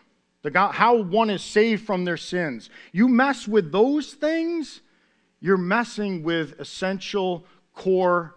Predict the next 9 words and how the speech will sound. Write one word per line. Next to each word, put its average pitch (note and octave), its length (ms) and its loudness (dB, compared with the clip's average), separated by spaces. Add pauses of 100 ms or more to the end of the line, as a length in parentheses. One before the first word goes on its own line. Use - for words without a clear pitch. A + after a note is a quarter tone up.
(140)
doctrines C#3 840 -6 (440)
where B2+ 140 -8
hell C3+ 580 -2
is A#2+ 180 -14
looming, G#2+ 500 -12 (640)
should B2 280 -10
you A2 80 -14
reject G#2 480 -14
them. E2 120 -20